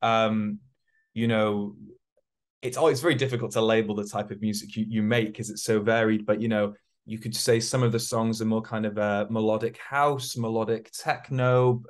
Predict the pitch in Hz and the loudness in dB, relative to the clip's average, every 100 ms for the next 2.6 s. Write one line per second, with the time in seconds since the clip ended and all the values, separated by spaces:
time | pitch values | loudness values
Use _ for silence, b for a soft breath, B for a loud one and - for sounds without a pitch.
0 | - 107 - 120 - 143 113 107 117 107 | -10 -10 -8 -6 0 2 2 0 -2 -2
1 | 104 110 110 101 B B _ - 160 160 | -2 0 0 0 B B _ 0 2 0
2 | 190 180 - 139 123 | -4 -6 -2 -2 -2